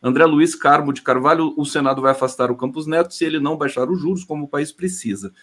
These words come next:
Nassif já explicou isso aqui neste canal diversas vezes, contamos com você Haddad, Paulo Coelho aqui contribuindo conosco. Sá,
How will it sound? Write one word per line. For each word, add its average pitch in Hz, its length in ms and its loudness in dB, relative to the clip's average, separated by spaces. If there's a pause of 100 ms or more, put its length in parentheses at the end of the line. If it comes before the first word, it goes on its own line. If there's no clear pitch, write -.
(200)
Nassif 139 420 -2
já 160 120 2
explicou 147 460 -2
isso 143 200 -2
aqui 127 180 -4
neste 127 220 -4
canal 131 260 0
diversas 139 460 -6
vezes, 147 280 -4
contamos 139 480 -4
com 123 200 -6
você 147 420 -8 (360)
Haddad, 135 600 2
Paulo 151 280 2
Coelho 135 280 2
aqui 127 160 -2
contribuindo 127 560 -2
conosco. 160 560 -2
Sá, - 560 0